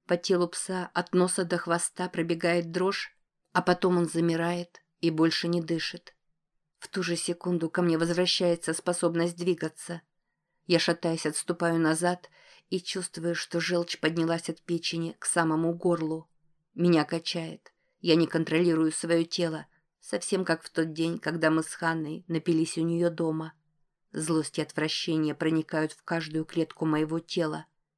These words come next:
Мне хочется кричать. За мусорным контейнером я нахожу смятую картонную коробку, тащу её к Рейли и накрываю бедного пса целиком.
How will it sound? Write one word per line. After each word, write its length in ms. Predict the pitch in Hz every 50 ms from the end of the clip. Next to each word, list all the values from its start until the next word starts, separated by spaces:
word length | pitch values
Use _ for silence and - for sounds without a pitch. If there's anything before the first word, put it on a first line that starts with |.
| _ _ _ _ -
Мне 180 | 170 160 151
хочется 480 | 143 - 175 160 - 175 160 - - 160
кричать. 680 | - - 160 165 165 - - 170 151 156 - - - _ _ _ _ _ _ _ _ _ _ _ _ _ _ _
За 180 | - 165 180 175
мусорным 440 | 180 185 - - 170 170 175 170 170
контейнером 680 | - 180 170 165 170 - 170 170 170 165 160 160 160
я 100 | 160 160
нахожу 380 | 160 160 156 - 170 165 175 170
смятую 500 | - - 175 170 165 165 - - 160 160
картонную 580 | - - 160 - - - 170 170 165 160 156 156
коробку, 680 | - - 165 165 165 170 170 - _ - 165 165 - _ _ _ _ _ _ _
тащу 320 | - 165 165 - - 190
её 160 | 175 165 165 160
к 140 | - -
Рейли 420 | 214 196 190 185 180 170 160 170 - - - _ _ _ _
и 100 | - 185
накрываю 520 | 190 170 - - 175 165 180 180 185 180 165
бедного 400 | 151 160 151 156 160 147 156 151
пса 320 | - - - - 165 160
целиком. 680 | - - - 165 165 170 170 - - 175 160 156 156